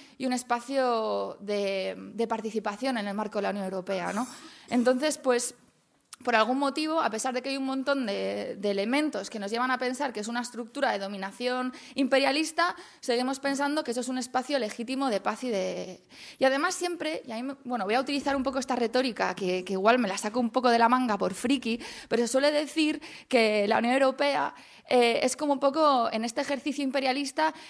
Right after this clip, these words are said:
el, la metáfora del poli bueno y el poli malo, ¿no? Estados Unidos sería como ese neoliberal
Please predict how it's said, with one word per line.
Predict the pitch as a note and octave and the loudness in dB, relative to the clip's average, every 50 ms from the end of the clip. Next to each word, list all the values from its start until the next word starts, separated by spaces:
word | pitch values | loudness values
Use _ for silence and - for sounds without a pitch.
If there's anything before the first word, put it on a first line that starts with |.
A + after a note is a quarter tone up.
| - - | -10 0
el, | - A#3+ A#3 A3+ A3+ A3+ A3+ A3 | 2 4 4 4 4 2 2 4
la | A3 A3+ | 4 4
metáfora | A3 G#3+ G#3 B3+ B3 - C#4+ C#4 | 4 4 2 0 0 2 2 2
del | B3 A#3 | 2 2
poli | - - C4 C4+ C#4 | 2 2 4 4 4
bueno | C4+ C4+ C4+ C#4 | 2 0 0 0
y | D4 B3+ | 0 0
el | A3 G#3 | 0 0
poli | - A#3 A3+ G#3+ | 0 0 0 0
malo, | G3 F#3+ F#3 F3+ F3+ F3 | 0 -2 -4 -4 -4 -2
¿no? | G3 A#3+ C#4+ D4 B3+ | 0 0 2 2 0
Estados | A3 - A3 A#3 C4 B3 B3+ | 0 0 0 0 0 0 -2
Unidos | B3+ C4 C#4 C#4+ B3 G#3+ | 0 0 0 0 0 0
sería | - G#3+ G3 G#3+ A#3+ B3+ A#3 G#3 | -2 -2 -2 0 2 2 2 2
como | - G3+ G3+ G3+ G3 G3 G#3 - - - - - | 0 -2 -2 -2 -2 -2 -4 -8 -12 -18 -10 -2
ese | - B3+ C4 - D4+ C#4+ | 0 0 2 2 2 2
neoliberal | C4+ C4+ C4+ B3+ A#3+ A#3+ A3+ A3 A3+ G#3+ A3 G#3+ A3+ B3+ C4+ C4 C4 C4 C4 C4 A#3+ B3 C4 | 2 2 2 2 2 0 0 -2 -2 0 0 2 4 4 4 4 4 4 4 4 2 2 0